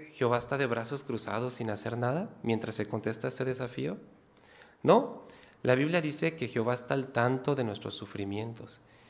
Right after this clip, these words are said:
Dice que en todo momento Él ve cómo estamos sufriendo y que nos ayuda,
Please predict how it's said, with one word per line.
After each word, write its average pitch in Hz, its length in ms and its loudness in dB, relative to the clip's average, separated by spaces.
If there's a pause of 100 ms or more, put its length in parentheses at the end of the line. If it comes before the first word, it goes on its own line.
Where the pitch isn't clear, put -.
(160)
Dice 139 300 0
que 127 100 2
en 107 220 0
todo 131 240 4
momento 160 720 2 (400)
Él 139 200 2
ve 131 320 0
cómo 151 200 2
estamos 147 320 0
sufriendo 131 400 0
y 156 100 2
que 135 160 0
nos 113 240 0
ayuda, 123 680 0